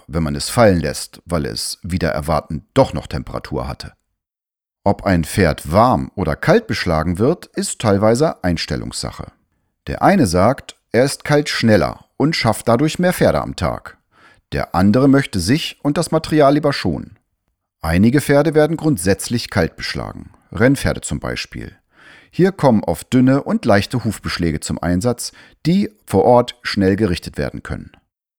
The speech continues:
Oft werden diese Pferde in der Box beschlagen. Einstreu und warme Hufeisen vertragen sich eh nicht.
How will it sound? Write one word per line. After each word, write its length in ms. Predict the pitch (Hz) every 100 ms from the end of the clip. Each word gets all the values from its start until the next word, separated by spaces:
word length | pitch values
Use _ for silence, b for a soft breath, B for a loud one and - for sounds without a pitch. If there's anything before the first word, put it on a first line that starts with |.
| _ -
Oft 320 | 120 - -
werden 240 | 85 76
diese 240 | 113 175 123
Pferde 320 | 101 90 110
in 80 | 123
der 100 | 120
Box 260 | 92 -
beschlagen. 680 | - - - 64 55 50 90 b b b
Einstreu 720 | - 92 107 - 117 139 185 -
und 180 | 85 73
warme 340 | 92 85 78
Hufeisen 720 | - 165 - 82 80 110 156 _
vertragen 420 | - 113 - 117
sich 280 | 127 143 -
eh 100 | 82
nicht. 380 | - - -